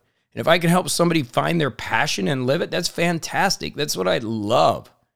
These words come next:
We don't have to be sold into a system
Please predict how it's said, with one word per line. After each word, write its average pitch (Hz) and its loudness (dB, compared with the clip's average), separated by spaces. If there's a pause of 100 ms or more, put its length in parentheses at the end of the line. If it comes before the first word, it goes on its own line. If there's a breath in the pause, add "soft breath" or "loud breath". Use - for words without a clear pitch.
(280)
We 139 -2
don't 165 2
have 175 2
to 180 0
be 156 -2
sold 170 2
into 151 -2
a 120 -2
system 135 -4